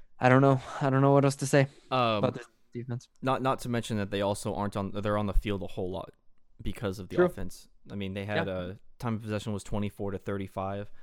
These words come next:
Speaker 2: Obviously, that is, um, not good. <laughs>
Speaker 1: Yeah.
Speaker 2: And, you know, especially early whenever you, you know, don't score for the first three drives. Like, it's just you're wearing out your defense early, and then they have to play, you know, when they're getting scored on,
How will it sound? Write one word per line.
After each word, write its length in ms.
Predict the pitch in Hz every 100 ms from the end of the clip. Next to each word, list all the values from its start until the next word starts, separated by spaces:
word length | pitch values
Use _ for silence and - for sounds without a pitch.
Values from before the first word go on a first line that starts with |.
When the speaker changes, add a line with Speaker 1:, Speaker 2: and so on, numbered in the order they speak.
| -
Speaker 2:
Obviously, 640 | - 95 98 - 101 98 101 - -
that 220 | 95 98
is, 300 | 95 92 -
um, 360 | 92 90 90 - - - -
not 240 | 110 101 107
good. 260 | 101 117 - - - -
<laughs> 80 | 180 - - - - -
Speaker 1:
Yeah. 160 | - 110
Speaker 2:
And, 180 | 98 107
you 100 | 104
know, 120 | 101
especially 460 | 95 113 104 117 101
early 300 | 104 110 107
whenever 280 | 104 104 101
you, 280 | 101 98 98
you 60 | 98
know, 160 | 95
don't 300 | 98 101 101
score 320 | - 107 104
for 120 | 101 104
the 100 | 98
first 280 | 104 104
three 140 | - 104
drives. 460 | 104 98 104 107 - _ - - - - - _ -
Like, 260 | 110 110
it's 160 | 107 -
just 220 | 107 -
you're 120 | 110
wearing 420 | 104 113 110 107 101
out 120 | 101
your 100 | 92
defense 380 | 101 - 95 -
early, 300 | 101 98 95
and 80 |
then 80 | 95
they 120 | 101
have 180 | 101 95
to 60 | 92
play, 300 | - 104 98
you 140 | 98
know, 140 | 95 92
when 160 | 95
they're 100 | 95
getting 240 | 98 95 95
scored 320 | - 107 101
on, 200 | 95